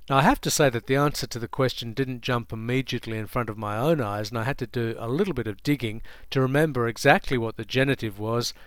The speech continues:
and the Saxon genitive. Now, I've often commented in this blog on how English is a living, changing language, and this applies to how we name and describe grammar items as well. The Saxon genitive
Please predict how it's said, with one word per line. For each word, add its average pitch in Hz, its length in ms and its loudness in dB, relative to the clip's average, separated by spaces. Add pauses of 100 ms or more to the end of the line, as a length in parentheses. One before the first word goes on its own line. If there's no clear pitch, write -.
(160)
and 123 200 -2
the 117 80 -4
Saxon 139 480 0
genitive. 101 520 -8 (1500)
Now, 135 80 6
I've 127 80 8
often 170 280 6
commented 147 520 2
in 107 80 -8
this 107 160 -6
blog 135 400 2
on 120 140 0
how 117 280 0
English 127 520 -2
is 110 120 -6
a 107 60 -4
living, 135 540 -2 (440)
changing 185 540 2
language, 101 640 -6 (280)
and 139 140 -2
this 233 160 2
applies 131 560 2
to 123 160 -2
how 120 180 0
we 117 160 0
name 113 440 -2
and 123 100 -8
describe 113 640 0
grammar 107 400 -2
items 101 380 -8
as 98 120 -10
well. 123 420 0 (640)
The 139 80 -2
Saxon 180 520 2
genitive 113 720 -2